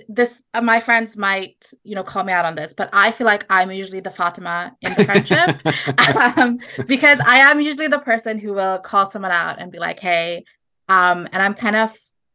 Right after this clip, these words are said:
Speaker 1: I'm, like, a very blunt person.
Speaker 2: Mm-hmm.
Speaker 1: So I think if somebody comes to me, like, for advice or to ask me for something, I will just, I will just tell them what I think, and I won't necessarily try to, like, sugarcoat it.
Speaker 2: Mm-hmm.
Speaker 1: Um, which I think,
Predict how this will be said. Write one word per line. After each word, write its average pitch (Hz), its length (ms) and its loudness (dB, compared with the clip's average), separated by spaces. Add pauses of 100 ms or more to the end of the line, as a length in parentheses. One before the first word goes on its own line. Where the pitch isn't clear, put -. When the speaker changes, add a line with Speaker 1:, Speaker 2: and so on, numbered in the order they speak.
(120)
Speaker 1:
I'm, 254 140 6
like, 330 120 2
a 349 80 4
very 262 240 6
blunt 185 380 -6
person. 233 580 -6 (100)
Speaker 2:
Mm-hmm. 214 300 0
Speaker 1:
So 185 500 2
I 185 220 -6
think 220 220 -6
if 214 80 -8
somebody 208 500 -4
comes - 480 -12
to 214 100 -16
me, 185 220 -12
like, 160 220 -10
for 160 80 -6
advice 170 500 -4
or 175 60 -16
to 175 120 -14
ask 175 220 -6
me 190 80 -16
for 175 100 -14
something, 151 560 -12
I 175 100 -2
will 180 120 -6
just, 175 500 -6 (380)
I 220 60 6
will 302 140 6
just 339 180 -4
tell 233 160 2
them 240 160 0
what 196 260 -4
I 180 100 -4
think, 185 440 -12
and 190 200 -6
I 185 60 -6
won't 196 240 -8
necessarily 185 640 -10
try 175 300 -8
to, 180 160 -20
like, 139 140 -12
sugarcoat 214 420 -6
it. 349 180 -2 (280)
Speaker 2:
Mm-hmm. 170 260 0
Speaker 1:
Um, 185 480 2 (180)
which 220 160 0
I 233 80 4
think, 226 480 0